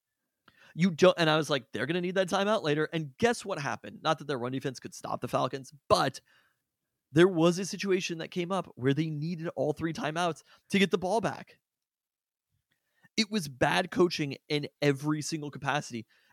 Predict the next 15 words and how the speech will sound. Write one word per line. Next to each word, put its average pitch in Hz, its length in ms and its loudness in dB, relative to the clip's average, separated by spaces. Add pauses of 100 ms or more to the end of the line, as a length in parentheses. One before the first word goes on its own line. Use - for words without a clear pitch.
And 185 140 4 (100)
I've 202 280 6
been 359 100 0
impressed - 800 -4
th-, 147 380 -8
to 165 100 -8
the 151 180 -2 (180)
mildest - 540 -2
degree. 175 300 -6 (1120)
I've 131 120 2
been 143 100 0
impressed 127 340 0
by 104 120 -8
Pete - 160 -12
Carroll - 260 -12